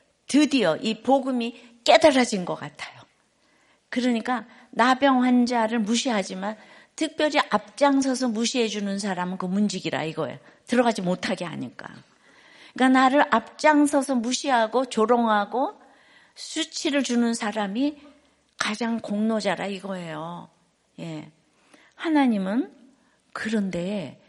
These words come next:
이 아름다운 소식을 왕이나 장관을 통해 알리지 않으십니다. 엘리사 선지자를 통해서도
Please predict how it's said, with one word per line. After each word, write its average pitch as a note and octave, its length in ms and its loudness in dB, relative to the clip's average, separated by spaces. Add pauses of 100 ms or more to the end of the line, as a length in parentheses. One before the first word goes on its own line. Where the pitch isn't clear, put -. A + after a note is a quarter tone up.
(220)
이 A#3 160 0
아름다운 A#3+ 640 0
소식을 G3+ 680 -10 (600)
왕이나 G#3+ 760 0 (360)
장관을 B3+ 580 2
통해 A#3+ 260 -6
알리지 G3 760 -8 (460)
않으십니다. D#3+ 1000 -10 (840)
엘리사 C#4 480 4
선지자를 A#3 680 -10
통해서도 A3+ 800 -4